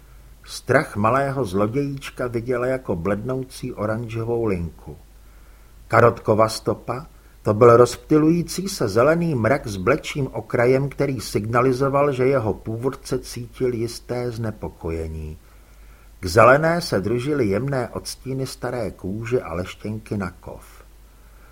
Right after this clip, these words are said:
Ulici křižovalo samozřejmě množství dalších stop, ať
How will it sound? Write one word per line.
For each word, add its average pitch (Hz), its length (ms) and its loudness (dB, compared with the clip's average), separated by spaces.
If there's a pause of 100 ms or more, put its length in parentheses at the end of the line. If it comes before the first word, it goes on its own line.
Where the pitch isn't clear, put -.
(180)
Ulici 131 400 6
křižovalo 127 580 4
samozřejmě 120 720 2
množství 104 520 -2
dalších 98 500 -4
stop, - 400 -6
ať 113 120 -8